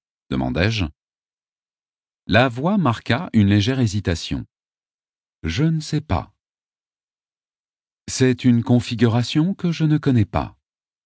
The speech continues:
Il est petit, un peu comme un courrier, mais le profil de propulsion est étrange.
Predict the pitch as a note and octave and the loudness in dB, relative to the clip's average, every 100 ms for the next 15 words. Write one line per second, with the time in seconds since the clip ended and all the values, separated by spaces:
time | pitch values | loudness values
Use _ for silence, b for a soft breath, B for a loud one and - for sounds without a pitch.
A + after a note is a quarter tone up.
0 | _ _ _ F#2+ F#2+ F#2 F#2 E2+ G2+ G2 | _ _ _ -2 2 4 2 2 -2 -2
1 | - B2 F#3 - _ _ _ _ - A#2+ | -2 -2 -2 -8 _ _ _ _ 0 2
2 | C3+ F#3+ A3 G3 E3 C#3 C#3+ A#2 G#2+ A#2 | 2 0 0 0 -2 0 -2 -2 2 2
3 | B2+ G2+ G2+ G2 G2+ - _ _ _ _ | 2 2 2 2 -2 -6 _ _ _ _
4 | _ - A#2+ B2+ - D#3+ - G3+ F3+ D#3+ | _ 2 4 4 2 -2 -2 -4 -2 -4
5 | - D3 D3+ B2 - D#3+ E3 - C3+ C3+ | -4 -4 -4 -6 -2 0 0 -2 -2 -2
6 | C3+ C3+ A#2+ _ _ _ - D#3 - G2 | -4 -6 -8 _ _ _ -2 -2 -2 -2
7 | D2+ B1 A#1 - | -2 -4 -12 -16